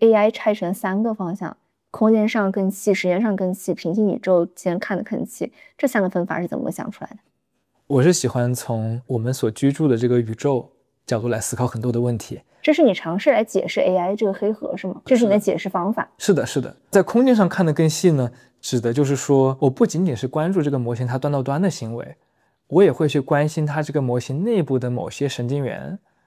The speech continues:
Speaker 2: 然后它的内部表征会有什么样的一些特性，这个是空间上看得更细，就有点像是我们去做解剖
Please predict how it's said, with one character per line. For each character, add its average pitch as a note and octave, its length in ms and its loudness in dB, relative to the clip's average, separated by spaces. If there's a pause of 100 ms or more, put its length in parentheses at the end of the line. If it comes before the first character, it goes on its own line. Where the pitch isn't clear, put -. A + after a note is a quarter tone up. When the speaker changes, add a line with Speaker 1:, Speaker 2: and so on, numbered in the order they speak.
(320)
Speaker 2:
然 C3 100 -4
后 C#3 140 0
它 - 160 -2
的 D#3+ 60 2
内 A3 160 2
部 F#3 100 4
表 C3 260 -2
征 C3+ 300 -6 (240)
会 - 200 0
有 B2+ 60 4
什 A#2+ 140 -6
么 A2+ 80 -8
样 A#2 140 -8
的 A#2 80 -6
一 - 20 -8
些 A2+ 120 -12
特 - 180 -6
性， - 220 -14 (400)
这 - 100 -14
个 - 80 -4
是 - 100 -2
空 E3+ 220 4
间 G3+ 100 8
上 C#3+ 140 0
看 - 140 -6
得 A#2 60 -4
更 B2+ 140 -2
细， A2+ 140 -6
就 A#3 160 0
有 B2+ 160 6
点 C3+ 160 0
像 C3 220 -2
是 B2 260 -2 (500)
我 C3+ 60 -6
们 B2 80 -2
去 F#3+ 100 2
做 F#3 140 4
解 A2 160 -4
剖 D3 260 -6